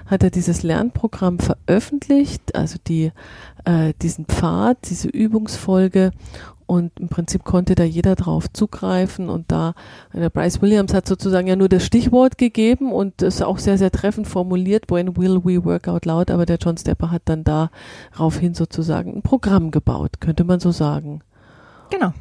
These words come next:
Speaker 1: Und da war so dein Gefühl, das, das passt für, das passt für Bosch.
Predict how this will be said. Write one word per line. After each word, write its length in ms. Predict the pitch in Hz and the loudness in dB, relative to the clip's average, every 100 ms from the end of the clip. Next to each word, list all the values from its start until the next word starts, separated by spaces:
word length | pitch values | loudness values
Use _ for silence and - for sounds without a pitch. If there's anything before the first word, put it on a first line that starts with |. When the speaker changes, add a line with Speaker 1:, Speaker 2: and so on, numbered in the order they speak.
| - | -12
Speaker 1:
Und 160 | - 180 | -6 0
da 140 | 175 | 2
war 140 | 170 202 | 2 2
so 100 | 233 | 4
dein 220 | 226 226 | 2 2
Gefühl, 280 | 220 - 233 | 0 2 4
das, 220 | 240 - - | 4 2 -2
das 160 | - 240 | 0 2
passt 360 | - 208 196 - | 4 2 2 -2
für, 280 | - 151 151 - | -2 -2 -2 -4
das 160 | - 208 | 0 2
passt 300 | 208 196 - | 2 0 -4
für 120 | - | -12
Bosch. 400 | - - - - | -12 -14 -16 -20